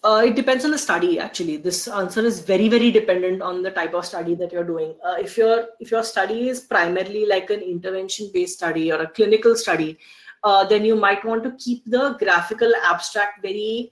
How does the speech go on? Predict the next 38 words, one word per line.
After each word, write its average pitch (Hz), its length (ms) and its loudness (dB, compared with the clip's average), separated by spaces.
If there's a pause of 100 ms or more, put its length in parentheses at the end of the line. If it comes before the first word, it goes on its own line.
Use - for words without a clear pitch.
um, 165 460 0 (220)
sort 220 200 0
of 220 160 -12
abstract 185 440 -2
in 208 100 -6
terms 190 240 -6
of, 175 160 -4
like, 165 180 -4
shapes 240 680 2
and, 196 320 -6
you 190 80 -8
know, 214 80 -2
general, 190 760 0
uh, 175 200 2 (920)
idealized, 226 1040 4
uh, 180 420 0
information 196 520 -6
rather 185 240 -4
than 220 160 -6
trying 185 240 -8
to 202 100 -8 (220)
represent 196 480 -2
pathways 175 500 2
and 160 140 -6
things 156 160 -10
like 151 160 -12
that. - 200 -14 (440)
Uh, 202 280 6
it's 240 100 0
a 277 40 6
little 302 200 6
difficult 247 400 0
to 262 100 0
answer 185 200 0
this 208 140 0
question 202 340 -4
without 185 200 -2
having 180 440 -8